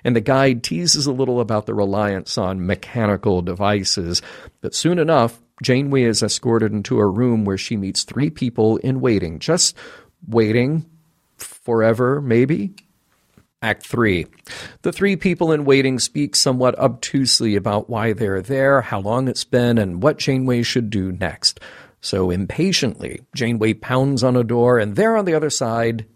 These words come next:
is the guide. They now enter another room where exactly what to do is still unclear. Janeway again restates her desire to do whatever it takes,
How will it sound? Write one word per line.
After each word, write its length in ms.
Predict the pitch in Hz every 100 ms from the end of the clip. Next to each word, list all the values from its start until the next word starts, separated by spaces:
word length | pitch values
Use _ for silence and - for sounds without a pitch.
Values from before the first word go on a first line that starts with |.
| -
is 240 | 87 -
the 100 | -
guide. 560 | 127 143 104 78 - - - - - - -
They 160 | 127
now 240 | 127 120 120
enter 300 | 131 117 120
another 340 | 113 117 110
room 400 | 101 113 113 110
where 260 | 98 101 104
exactly 880 | 101 104 117 120 131 113 107 101 - _ -
what 680 | - 92 85 123 156 - -
to 100 | 110
do 280 | 139 82
is 120 | 113 -
still 400 | - 127 135 -
unclear. 720 | 127 143 - 156 - - - - - - - _ -
Janeway 380 | 139 139 131
again 280 | 117 123 104
restates 520 | 101 95 - 98 -
her 120 | - 95
desire 440 | 98 95 87 85
to 120 | -
do 260 | 143 151 139 -
whatever 500 | 117 170 190 175 151
it 160 | 139 -
takes, 460 | 180 101 - -